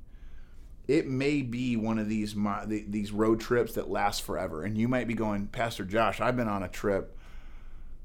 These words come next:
what seems like years and years and years, and it, I'm still struggling. I'm still, I'm still walking. I don't know." Some of us have given up halfway through our trip. We turned our backs on God. Some of us sat down and we pouted and we said, "This, this isn't for me and I can't do it."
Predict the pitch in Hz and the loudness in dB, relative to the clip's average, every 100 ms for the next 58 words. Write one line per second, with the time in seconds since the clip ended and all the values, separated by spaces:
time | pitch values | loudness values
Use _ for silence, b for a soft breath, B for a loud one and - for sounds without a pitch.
0 | - - 92 - 123 123 110 95 - - | -8 -2 -2 0 2 2 2 0 -4 -12
1 | - - 101 104 117 113 - - 95 95 | -10 -10 -6 -2 0 0 -2 -8 -8 -10
2 | 98 113 117 101 101 95 98 107 110 101 | -8 -4 -4 -4 -4 -4 -2 2 2 2
3 | 101 95 - - b b b b b 113 | -4 -6 -8 -14 b b b b b -4
4 | 117 - 151 139 123 - 131 120 110 107 | 0 2 6 6 4 4 6 6 2 2
5 | 107 - - 135 139 127 - 120 117 - | 0 -2 2 4 6 4 0 -4 0 4
6 | 143 123 123 131 123 120 113 135 127 131 | 6 6 6 6 4 2 2 2 2 4
7 | 131 - B B - 160 180 190 185 - | 4 2 B B 0 4 6 6 6 4
8 | 131 127 143 131 127 127 120 117 117 110 | 4 4 6 6 4 2 0 2 0 0
9 | 123 107 104 - 110 104 107 127 120 107 | 2 4 2 2 2 2 -2 2 4 4
10 | 107 107 - 107 101 101 95 95 143 160 | 4 -2 -2 -4 -2 0 0 2 2 4
11 | 151 - B B B - 165 131 131 143 | 2 2 B B B 4 6 6 6 6
12 | 147 135 123 117 110 131 147 151 117 110 | 6 6 4 4 2 4 6 6 4 4
13 | 113 - 120 117 156 - 151 147 156 147 | 2 4 4 4 2 2 2 2 2 2
14 | 143 139 135 135 139 127 123 - 117 110 | 0 2 2 2 2 2 0 -2 -4 0
15 | 139 135 104 | 2 4 2